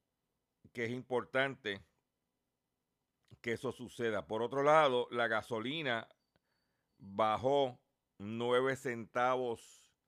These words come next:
el galón, que es un poquito más de dos centavos el litro.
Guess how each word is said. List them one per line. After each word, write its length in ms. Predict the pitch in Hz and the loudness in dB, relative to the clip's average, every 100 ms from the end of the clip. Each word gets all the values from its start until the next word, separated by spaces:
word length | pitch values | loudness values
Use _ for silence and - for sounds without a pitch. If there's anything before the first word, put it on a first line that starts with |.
| _ _ _ _ | _ _ _ _
el 220 | 123 131 | -2 0
galón, 580 | 127 135 143 143 135 131 _ _ | 4 4 4 0 -2 -14 _ _
que 260 | - 117 117 | -6 -2 0
es 60 | 117 | 0
un 160 | 131 | -4
poquito 440 | - 123 123 120 123 | -6 -6 -4 -2 0
más 220 | 139 123 | 0 0
de 120 | 113 | -4
dos 240 | 101 113 | -2 -2
centavos 580 | 139 120 - 117 117 117 | -2 -6 0 2 2 2
el 180 | 104 98 | 0 -2
litro. 440 | 113 107 - - | -6 -8 -12 -18